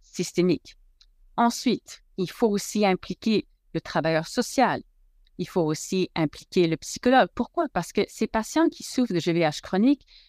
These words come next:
ça peut affecter leur qualité de vie. Ça affecte la possibilité de retourner travailler. Et donc, ça a des conséquences psychologiques, des conséquences monétaires pour les patients.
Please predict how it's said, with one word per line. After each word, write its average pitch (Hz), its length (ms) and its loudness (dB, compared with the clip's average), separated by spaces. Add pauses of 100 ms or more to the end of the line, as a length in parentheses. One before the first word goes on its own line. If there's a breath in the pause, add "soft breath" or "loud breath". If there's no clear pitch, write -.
(100)
ça - 180 2
peut 170 120 -2
affecter 151 400 -2
leur 151 160 -2
qualité 160 380 -2
de 233 100 2
vie. 262 260 2 (320)
Ça 160 200 0
affecte - 520 -2
la 165 140 -6
possibilité 175 600 -2
de 175 120 0
retourner 165 420 -2
travailler. 220 680 0 (280 soft breath)
Et 175 60 -8
donc, 185 200 2
ça - 120 -4
a 151 40 0
des 147 120 0
conséquences 160 640 -4 (100)
psychologiques, 190 840 0
des 175 80 -2
conséquences 147 720 -4
monétaires 214 720 2
pour 143 140 -4
les 127 80 -2
patients. - 420 -4